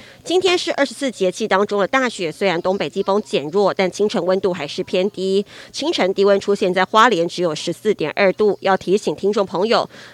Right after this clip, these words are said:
北部、东部跟中部清晨夜晚都只有十七度，南部十九度，但白天天气回升之后，日夜温差很大，要注意保暖。降雨的部分，基隆北海岸有雨，东北部、大海北山区有短暂雨，并有局部大雨发生的机会。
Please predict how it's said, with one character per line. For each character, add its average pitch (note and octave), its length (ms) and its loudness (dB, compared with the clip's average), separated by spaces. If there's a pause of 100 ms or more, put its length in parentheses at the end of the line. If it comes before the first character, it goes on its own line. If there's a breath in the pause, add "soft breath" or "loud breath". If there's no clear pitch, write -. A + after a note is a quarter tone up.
北 G#3+ 120 4
部、 C4+ 320 0
东 A3+ 180 2
部 G#3+ 120 -2
跟 G3 160 0
中 B3 240 -2
部 A#3+ 220 0
清 D4 200 -4
晨 A3 180 0
夜 B3+ 120 4
晚 D#3 180 0
都 F#3+ 160 2
只 E3+ 160 -6
有 E3 100 0
十 - 200 -8
七 A#3 220 -6
度， A#3+ 280 0 (300 loud breath)
南 A3 200 2
部 C#4+ 220 -2
十 - 160 -6
九 F#3 280 -2
度， G3+ 200 0
但 F#3+ 240 0
白 E3 180 -2
天 G3+ 220 -2
天 G#3 160 2
气 G#3 180 -2
回 E3 200 -4
升 G3 180 -2
之 G#3 120 -10
后， A3 180 2
日 G3 140 -4
夜 G3 80 4
温 F#3+ 180 0
差 G3+ 180 0
很 - 240 -6
大， F#3 140 4
要 F3 160 2
注 F#3+ 160 -2
意 F#3 120 0
保 D#3+ 260 -4
暖。 A#3+ 200 2 (460 loud breath)
降 F#4 240 2
雨 - 20 2
的 G3+ 80 4
部 G#3 200 0
分， G#3 260 2
基 - 160 -6
隆 G#3+ 140 4
北 F3+ 120 2
海 G3 180 -2
岸 F#3+ 180 0
有 E3+ 220 -4
雨， G3 220 -2 (240 loud breath)
东 E4+ 160 4
北 A#3+ 180 4
部、 G3+ 220 2
大 G3+ 140 2
海 G3+ 100 -2
北 E3 140 -4
山 G3 240 -2
区 G3+ 140 -6
有 F3+ 100 0
短 E3 240 -4
暂 G#3 260 -2
雨， E3+ 140 -2
并 - 140 0
有 E3+ 80 2
局 - 120 -6
部 G3+ 140 -2
大 G#3 180 4
雨 D3+ 80 -4
发 F3 240 0
生 F#3+ 240 -2
的 D3+ 160 -4
机 F3 240 -4
会。 G3+ 300 0